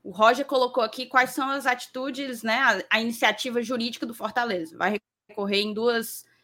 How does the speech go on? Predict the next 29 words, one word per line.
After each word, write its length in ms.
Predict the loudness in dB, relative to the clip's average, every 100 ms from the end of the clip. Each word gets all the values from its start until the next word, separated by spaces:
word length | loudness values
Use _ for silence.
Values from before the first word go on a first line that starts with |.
| _
por 120 | -2
duas 260 | 2 2 2
frentes, 580 | 0 0 2 -4 -4 -6
digamos 320 | -2 0 0
assim. 300 | -4 -8 -16 _ -8
Ninguém 280 | -2 2 4
tá 120 | 4
aqui 300 | 2 -2 -6
expondo 580 | -6 -6 -4 -2 0 0
estratégia, 680 | -2 -2 0 2 2 0
porque 160 | -6 -4
a 40 |
estratégia 460 | -4 -2 0 0 2
vai 120 | 0
ser 200 | 2 2
os 240 | 2 -2
fundamentos 800 | -4 2 8 8 8 2 2 -2
que 100 | -2
o 60 | 0
Fortaleza 320 | 4 6 4
vai 140 | 4 2
levantar. 520 | 2 2 4 0 -2 _ _
Isso 220 | -8 -4
a 60 | -4
gente 200 | -4 -6
não 120 | 0
vai 100 | 0
expor, 280 | 0 -2 -2
claro. 260 | 0 0